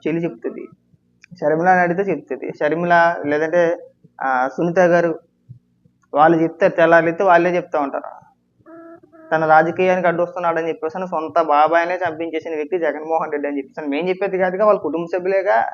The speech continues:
ఎవడెవడో అయితే ఏదో అబద్ధం చెప్పాలని చెప్పి అనుకోవచ్చు, సొంత చెల్లి, తోడబుట్టిన చెల్లి అబద్ధం చెప్పదుగా, బాబాయ్ కూతురు అబద్ధం చెప్పదుగా. సీబీఐ చెప్పిందిగా already,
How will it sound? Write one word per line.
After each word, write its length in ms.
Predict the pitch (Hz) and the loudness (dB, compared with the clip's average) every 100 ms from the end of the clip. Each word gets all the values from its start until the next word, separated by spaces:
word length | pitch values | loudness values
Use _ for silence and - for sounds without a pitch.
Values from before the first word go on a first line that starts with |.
| - _ - _ _ _ 127 | -10 _ -20 _ _ _ -4
ఎవడెవడో 380 | 131 160 175 190 | 0 2 6 6
అయితే 220 | 190 202 | 4 4
ఏదో 140 | 196 | 4
అబద్ధం 320 | 180 175 196 202 | 4 2 0 -2
చెప్పాలని 380 | 190 196 196 | 0 0 0
చెప్పి 160 | 196 202 | -2 -6
అనుకోవచ్చు, 280 | 190 196 190 | -4 -6 -6
సొంత 480 | 160 156 156 185 165 | -6 -4 -2 -2 -2
చెల్లి, 200 | 180 196 | -2 0
తోడబుట్టిన 500 | 165 165 185 185 190 | 2 2 0 -4 -4
చెల్లి 140 | 180 185 | 0 0
అబద్ధం 320 | 170 180 196 | 2 -2 -4
చెప్పదుగా, 480 | 196 190 202 233 107 - _ _ - _ _ _ _ _ _ _ 147 | -6 -4 -2 -2 -2 -10 _ _ -20 _ _ _ _ _ _ _ 0
బాబాయ్ 360 | 147 156 202 | 4 6 4
కూతురు 240 | 196 196 202 | 2 2 4
అబద్ధం 360 | 175 190 208 | 2 0 -2
చెప్పదుగా. 680 | 196 196 196 233 233 190 - - _ _ _ _ _ _ - _ _ - - _ _ | -4 -4 -2 0 0 -4 -12 -20 _ _ _ _ _ _ -20 _ _ -20 -20 _ _
సీబీఐ 360 | - 147 165 190 | -6 0 2 2
చెప్పిందిగా 500 | 196 196 202 202 185 | 2 -2 4 6 6
already, 500 | 196 214 226 202 | 2 0 0 -2